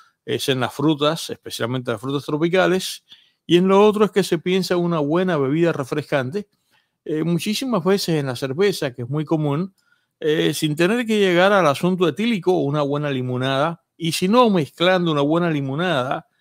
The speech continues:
con el aspecto etílico, pues, señores, un magnífico cóctel.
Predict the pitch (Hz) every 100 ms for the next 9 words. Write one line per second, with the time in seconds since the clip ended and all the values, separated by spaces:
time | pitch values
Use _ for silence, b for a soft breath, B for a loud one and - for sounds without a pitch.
0 | _ _ _ - 123 123 - 160 165 165
1 | 160 170 156 160 135 156 - 151 151 151
2 | 151 - 151 147 135 139 165 147 127 147
3 | 139 - 117